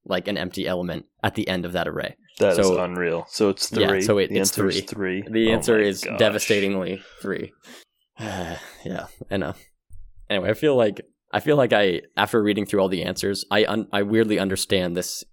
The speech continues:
Speaker 1: you know, insane chaos logic that JavaScript
Speaker 2: <laughs>
Speaker 1: has, and I'd probably do pretty well, uh,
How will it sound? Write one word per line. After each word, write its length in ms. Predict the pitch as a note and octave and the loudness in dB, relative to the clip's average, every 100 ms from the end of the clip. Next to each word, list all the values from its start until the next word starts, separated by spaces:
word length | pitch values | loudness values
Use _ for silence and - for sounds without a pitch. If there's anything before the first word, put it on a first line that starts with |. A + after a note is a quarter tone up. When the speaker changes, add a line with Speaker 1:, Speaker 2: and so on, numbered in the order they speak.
| _ _ | _ _
Speaker 1:
you 120 | - F#2 | -4 -2
know, 280 | F2+ F#2+ - _ _ | -2 -6 -14 _ _
insane 440 | A2 G2 G#2+ F#2 F#2 | -4 0 0 0 0
chaos 400 | F#2+ E2+ - E2 | -2 -2 -4 -4
logic 300 | D#2+ C2+ - | -6 -6 -6
that 140 | F#2 | -4
JavaScript 480 | E2 E2 - E2+ - | -4 -6 -6 -6 -6
Speaker 2:
<laughs> 80 | C2+ | -8
Speaker 1:
has, 160 | E2 | -6
and 80 | F#2 | -4
I'd 140 | F#2+ | -2
probably 280 | - G2 F#2 | 0 0 0
do 240 | F2+ F2+ E2+ | 0 -2 -4
pretty 400 | - G#2+ G2+ F#2 | -6 -4 -2 -2
well, 440 | F2 D#2 F#2 - C3+ _ _ - | -2 -2 -4 -10 -20 _ _ -6
uh, 360 | E2+ F2 F2 | -2 -2 -4